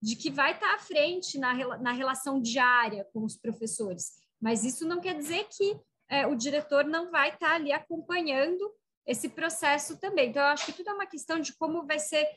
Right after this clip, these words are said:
organizada a gestão dessa equipe, e eu,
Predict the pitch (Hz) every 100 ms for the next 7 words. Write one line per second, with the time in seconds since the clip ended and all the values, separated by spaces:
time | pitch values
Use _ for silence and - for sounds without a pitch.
0 | _ _ - 269 233 269 262 226 311 277
1 | 285 285 339 - 302 359 415 403 359 -
2 | - 254 - 403 - _ _ _ _ -
3 | - 302 453